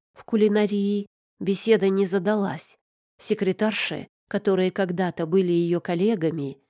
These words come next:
теперь не знали, как себя вести, ведь она была женой босса. Одни пытались подавить зависть, другие просто не могли найти общих тем. Холли страстно желала показать им,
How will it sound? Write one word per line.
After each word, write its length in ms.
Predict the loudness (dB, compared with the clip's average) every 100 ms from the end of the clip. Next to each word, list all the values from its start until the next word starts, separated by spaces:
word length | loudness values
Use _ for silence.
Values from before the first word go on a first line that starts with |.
| _ _ _
теперь 480 | -12 -4 -2 -2 -6 -6
не 180 | -4 -2
знали, 400 | 0 0 0 -4
как 200 | -8 -10
себя 320 | -8 -4 -2
вести, 600 | -2 -4 -8 -6 -6 -10 _ _ _ _ -8
ведь 200 | -4 -2
она 220 | 0 0
была 260 | 0 0 -2
женой 420 | -2 -2 -2 -2
босса. 640 | -2 -4 -4 -12 -18 -20 -20 _ _ _ -4
Одни 340 | 0 2 0
пытались 500 | 0 -2 -2 -2 -4
подавить 540 | -6 -2 -2 -2 -6
зависть, 640 | -2 -2 -2 -4 -12 -18 -20 _ _ _ _ -6
другие 440 | -2 0 0 -2
просто 380 | -2 -4 -4 -6
не 120 | -4
могли 340 | -4 -4 -4 -4
найти 400 | -6 -8 -6 -6
общих 440 | -4 -8 -10 -12
тем. 460 | -8 -4 -4 -6 -14 _ _ _ _ _
Холли 400 | -2 2 4 2
страстно 540 | -4 -6 -6 -4 -4
желала 400 | -4 -2 -2 -2
показать 640 | -6 -8 -6 -2 -2 -2 -8
им, 200 | -12